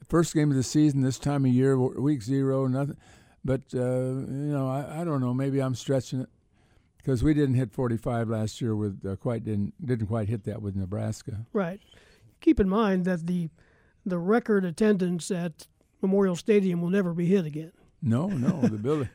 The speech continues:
Speaker 2: <laughs>
Speaker 1: the building only holds, what, sixty?
Speaker 2: Yeah.
Speaker 1: What?
Speaker 2: Thousand and sixty or some funny number
Speaker 1: Yeah,
Speaker 2: like that.
Speaker 1: yeah.
Speaker 2: Uh, uh, yeah, and the record was in the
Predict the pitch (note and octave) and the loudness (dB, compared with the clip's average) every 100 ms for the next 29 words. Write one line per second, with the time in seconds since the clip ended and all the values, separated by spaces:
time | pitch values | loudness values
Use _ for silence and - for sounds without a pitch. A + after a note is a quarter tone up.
0 | - - G#3+ B2+ D#3+ F#3 E3+ E3+ C#3 F3+ | -10 -2 -2 0 0 2 4 4 4 4
1 | D#3+ C3+ A#2 - F3+ - D3 D3 C#3+ F#3+ | 4 2 0 0 -2 0 2 4 6 6
2 | C#3+ C#3 _ _ _ - D#3 - - - | 4 -2 _ _ _ -6 -6 -6 -10 2
3 | A#3 A#3+ A3+ G3+ F#3 - C#4 - - E3 | 6 6 6 4 4 2 0 0 -4 -4
4 | E3 A3+ G#3 F#3 - G#3 F#3 F3+ E3+ E3+ | -2 4 4 4 0 0 2 2 2 0
5 | E3 E3+ E3+ G#2+ F#2+ G2+ - F#3+ F3 - | -2 -2 -2 -2 -6 -6 -4 -2 -4 -8
6 | - _ _ _ - C4+ A3+ E4+ A#3 G3+ | -20 _ _ _ -12 -10 -10 -4 4 6
7 | E3+ F3+ F#3 F3+ F#3 - G3+ F#3 F#3+ G3+ | 6 2 2 2 -2 -4 0 2 4 2
8 | E3+ F3 F3 F3 | 2 2 0 -2